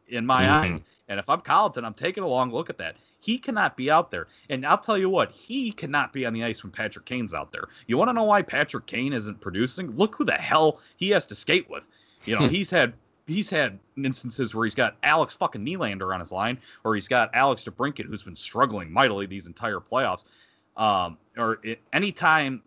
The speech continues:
Speaker 1: it, Doc should be centering him at all times, in my opinion. Um, I would like to see Saad on Kane's line.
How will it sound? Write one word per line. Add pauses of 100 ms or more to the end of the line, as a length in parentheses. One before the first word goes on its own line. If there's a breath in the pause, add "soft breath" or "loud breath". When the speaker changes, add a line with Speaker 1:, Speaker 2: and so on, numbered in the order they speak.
(200)
Speaker 1:
it,
Doc
should
be
centering
him
at
all
times,
in
my
opinion. (320 soft breath)
Um,
I
would
like
to
see
Saad (560)
on
Kane's
line.